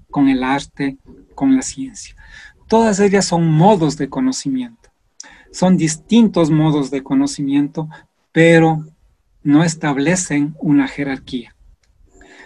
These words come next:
No son unos superiores y otros inferiores.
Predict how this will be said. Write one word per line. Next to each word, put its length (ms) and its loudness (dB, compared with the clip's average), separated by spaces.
No 280 2
son 580 0
unos 320 0
superiores 880 -2
y 160 0
otros 340 -2
inferiores. 600 -6